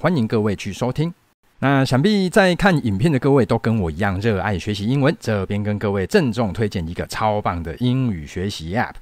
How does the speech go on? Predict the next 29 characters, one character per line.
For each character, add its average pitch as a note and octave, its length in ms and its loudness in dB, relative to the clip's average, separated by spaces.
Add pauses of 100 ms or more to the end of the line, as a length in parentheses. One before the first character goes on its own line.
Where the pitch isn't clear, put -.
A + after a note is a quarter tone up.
(300)
在 A3 160 2
这 A#3 80 -2
个 G#3+ 100 2
英 G3+ 80 2
语 G3 80 2
学 A2+ 140 -2
习 A2 140 -2
App G2+ 180 0
啊， D#2 160 -8
在 F#2 180 -6
这 G2 120 -8
个 E2 580 -8
Apple B2+ 340 -2
商 G2+ 160 -4
店 G2 160 -4
上 E2+ 220 -6
是 - 100 -10
被 G2+ 180 -4
评 F3 260 2
选 A2+ 180 0
为 D#2 160 -6
最 B2+ 320 4
佳 G2+ 260 0
教 G2 220 -2
育 G2+ 80 -2
类 G2 140 -2
应 G2 180 -4
用， A#2+ 100 0 (300)
在 A2 320 0